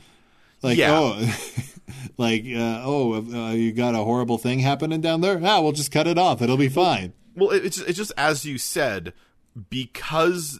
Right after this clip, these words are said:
Speaker 2: the idea of people surviving grievous wounds is, let's, let's be clear, honestly, in the grand scheme of things, a pretty recent idea,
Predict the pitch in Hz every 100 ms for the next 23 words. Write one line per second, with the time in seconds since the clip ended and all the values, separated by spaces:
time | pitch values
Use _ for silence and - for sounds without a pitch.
0 | - 110 123 120 123 98 107 120 127 -
1 | 104 98 - 120 110 113 98 90 - _
2 | _ - - - 117 107 90 87 98 107
3 | 120 120 107 110 110 104 110 98 92 95
4 | 104 127 123 - - _ 135 107 101 143
5 | - - _ 117 160 - 185 - 175 165
6 | 127 107 139 151 160 123 127 123 - 135
7 | 123 107 107 - 127 110 110 117 98 95
8 | 117 95 80